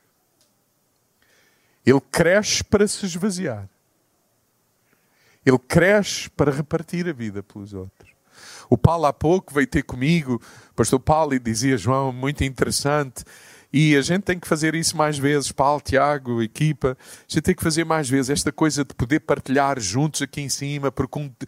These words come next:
um vê aquilo e o Espírito de Deus diz outra, é, é muito rico, n-, não apenas um, mas Paulo veio ter comigo e diz assim: João, já, tu já, tu já viste, quando a salvação nos alcança, a justiça é estabelecida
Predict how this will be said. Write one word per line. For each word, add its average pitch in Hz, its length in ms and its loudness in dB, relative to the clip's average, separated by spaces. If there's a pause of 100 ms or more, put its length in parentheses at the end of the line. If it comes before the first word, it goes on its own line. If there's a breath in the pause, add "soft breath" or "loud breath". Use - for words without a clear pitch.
(320 loud breath)
um 147 180 2
vê 147 200 4
aquilo 143 320 -2
e - 20 -2
o - 20 0
Espírito 147 380 -4
de - 60 -8
Deus 139 200 2
diz 117 240 -2
outra, 143 380 2
é, - 300 -6
é 127 40 -2
muito 170 280 -2
rico, - 500 -4
n-, 135 180 -6
não 147 140 4
apenas 180 400 2
um, 143 160 2
mas 135 260 -4 (460 loud breath)
Paulo 160 180 4
veio 151 140 0
ter 170 160 -2
comigo 147 340 -2
e 151 40 -4
diz 139 180 -4
assim: 135 300 0
João, 131 240 2
já, 123 180 0
tu - 200 -8
já, 156 280 0
tu - 220 -6
já 147 180 0
viste, 127 500 -6 (520 loud breath)
quando 151 180 6
a 147 60 6
salvação 156 600 0
nos 143 340 0
alcança, 156 760 0 (2000 soft breath)
a 127 60 6
justiça 147 600 2
é - 20 4
estabelecida 170 960 -4